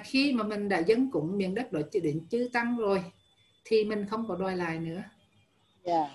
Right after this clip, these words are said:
Speaker 1: Cho nên khi mà chị đòi lại đó, mà chị định bán nữa thì cô sợ là bị sai rồi đó.
Speaker 2: Dạ.
Speaker 1: Cho, à, cho nên á, có thể như thế này này, mà bây giờ chị đã lỡ đòi lại rồi đó,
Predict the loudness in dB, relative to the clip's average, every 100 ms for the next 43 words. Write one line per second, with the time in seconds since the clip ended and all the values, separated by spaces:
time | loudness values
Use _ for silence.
0 | -2 2 4 4 2 0 0 0 2 2
1 | 4 4 4 4 4 2 0 -4 -12 _
2 | -4 -4 0 2 2 0 -2 -2 -2 -2
3 | 0 -2 -2 -2 -2 -2 0 0 2 0
4 | 0 0 0 0 0 -2 -4 -12 _ -20
5 | 2 8 10 10 8 2 -2 2 2 2
6 | -4 -14 _ -8 4 8 10 8 6 4
7 | 2 4 6 8 8 6 2 4 2 2
8 | 4 6 8 8 8 6 6 8 8 6
9 | 4 4 6 4 4 6 6 6